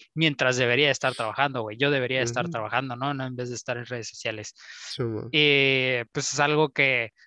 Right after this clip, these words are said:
Speaker 1: a veces sí me doy cuenta y digo, "Verga, güey, ya cuánto me, me pasé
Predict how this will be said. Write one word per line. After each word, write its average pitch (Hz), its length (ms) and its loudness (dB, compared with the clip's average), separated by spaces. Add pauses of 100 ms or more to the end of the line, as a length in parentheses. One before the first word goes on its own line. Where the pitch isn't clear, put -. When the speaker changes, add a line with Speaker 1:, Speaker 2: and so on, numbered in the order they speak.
(120)
Speaker 1:
a 143 100 0
veces 143 260 0
sí 170 100 0
me 156 160 2
doy 156 140 6
cuenta 156 280 0
y 160 40 4
digo, 139 180 2
"Verga, 135 320 0
güey, 131 160 0
ya 123 140 -2
cuánto 143 280 -4
me, 131 220 -4
me 117 160 -8
pasé 123 400 -4